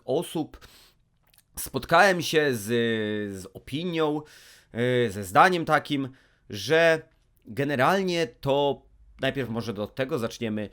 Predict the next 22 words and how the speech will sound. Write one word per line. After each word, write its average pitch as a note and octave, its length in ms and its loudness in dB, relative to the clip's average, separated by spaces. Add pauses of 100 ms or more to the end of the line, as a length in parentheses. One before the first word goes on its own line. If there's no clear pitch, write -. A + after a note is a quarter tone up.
(240)
że G#2 160 -8
generalnie B2+ 580 -2
to B2+ 380 -2 (240)
goście C#3 680 -2
w G2 120 -12
N A2+ 220 -4
B G#2+ 80 -8
A, G2 240 -6 (580)
e, G2+ 220 -4
wzorują B2+ 640 -4
się G2 440 -8
na G#2 280 -6
pro G#2 180 -8
dunkerach. F#2 600 -10 (180)
I C3 100 -8
szczerze, D#3 640 -2 (280)
absolutnie G2+ 540 -8
się F#2+ 140 -12
z - 60 -18
tym B2+ 160 -10
nie F#3+ 140 -8
zgadzam. - 460 -10